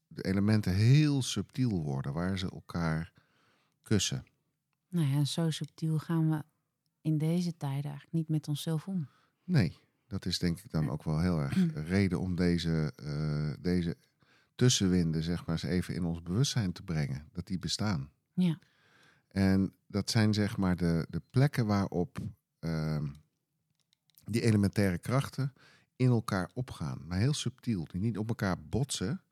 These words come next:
Speaker 1: of elkaar aanjagen, maar in elkaar opgaan. En tussen vuur en aarde is dat, zeg maar, in het Nederlands wel het meest helder.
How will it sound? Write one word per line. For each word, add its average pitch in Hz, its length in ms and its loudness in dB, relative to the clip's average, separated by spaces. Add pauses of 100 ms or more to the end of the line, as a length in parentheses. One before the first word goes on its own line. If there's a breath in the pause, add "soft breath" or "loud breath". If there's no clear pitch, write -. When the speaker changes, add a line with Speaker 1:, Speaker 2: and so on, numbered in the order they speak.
(760 soft breath)
Speaker 1:
of 87 80 -8
elkaar 92 300 -8
aanjagen, 107 680 0
maar 107 280 -4 (200)
in 117 140 -4
elkaar 104 260 -6
opgaan. 76 480 -6
En 87 240 -4
tussen 104 560 0 (720 soft breath)
vuur 156 480 2
en 107 160 0
aarde 147 360 4
is 123 120 0
dat, - 200 -2
zeg 113 240 -2
maar, - 80 -10
in 104 80 -2
het 95 140 -2
Nederlands 113 460 2
wel 101 140 -2
het 98 140 -4
meest 95 460 -2
helder. 78 640 -4